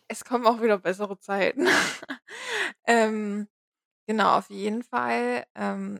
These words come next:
habe ich grad überlegt, wie ich so ein bisschen die, die Einleitung gestalte. Und da ist mir eingefallen, ich habe ja, ähm, meine Bachelorarbeit über die Belastung im Jugendamt der Mitarbeiter geschrieben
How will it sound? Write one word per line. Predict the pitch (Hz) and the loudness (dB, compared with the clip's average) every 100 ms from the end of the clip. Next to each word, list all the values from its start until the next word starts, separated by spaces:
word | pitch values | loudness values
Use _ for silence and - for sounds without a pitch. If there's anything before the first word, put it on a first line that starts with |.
| - | -10
habe | 214 | -10
ich | 202 - | -10 -10
grad | 202 | -12
überlegt, | - 196 208 208 220 _ | -10 -10 -8 -8 -10 _
wie | 196 | -20
ich | - | -14
so | |
ein | 196 196 | -10 -10
bisschen | 190 196 190 185 | -12 -12 -12 -12
die, | 196 196 196 196 | -14 -12 -12 -12
die | 202 - | -12 -12
Einleitung | - 214 220 208 196 190 | -8 -4 -2 -2 -4 -10
gestalte. | 190 - - 202 208 247 | -12 -14 -12 -10 -8 -8
Und | 254 214 | -6 -6
da | 196 | -6
ist | 214 202 | -10 -14
mir | 202 | -16
eingefallen, | - 214 220 247 240 240 247 - _ _ - - _ - | -14 -10 -8 -8 -6 -4 -4 -8 _ _ -20 -20 _ -8
ich | 240 208 | -6 -4
habe | 208 - | -6 -2
ja, | 233 233 240 233 233 - | -2 0 0 -2 -4 -6
ähm, | 214 208 208 208 202 196 _ - | -8 -4 -4 -4 -4 -8 _ -16
meine | 202 196 190 | -10 -10 -10
Bachelorarbeit | 202 - 240 240 208 214 208 196 | -12 -12 -10 -10 -8 -8 -8 -10
über | - 202 | -12 -10
die | 196 185 | -10 -12
Belastung | 190 185 185 - 180 165 - | -12 -10 -12 -14 -18 -18 -16
im | - 185 | -12 -10
Jugendamt | 214 294 294 - 226 - | -8 -8 -8 -8 -6 -6
der | 196 | -10
Mitarbeiter | 190 - - 214 220 | -12 -14 -12 -12 -12
geschrieben | 214 - 214 214 226 | -14 -14 -10 -8 -8